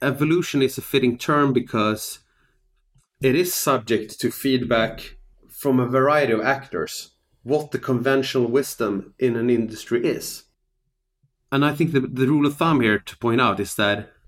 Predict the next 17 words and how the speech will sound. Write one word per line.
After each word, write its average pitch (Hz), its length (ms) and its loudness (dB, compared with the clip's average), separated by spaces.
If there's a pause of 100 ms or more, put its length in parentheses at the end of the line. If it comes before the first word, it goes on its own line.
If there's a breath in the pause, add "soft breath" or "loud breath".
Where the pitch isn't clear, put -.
(140)
business 143 380 -2
idea 135 420 2
evolution 98 720 -2 (500)
is 117 200 -2
much 160 300 0
more 156 280 2
in 110 180 2
the 107 80 -4
span 117 280 0
of 104 120 -4
control 123 500 0
and 101 100 -2
what 110 240 -4
you 151 160 2
can - 200 -2
influence 113 600 0
within 110 580 0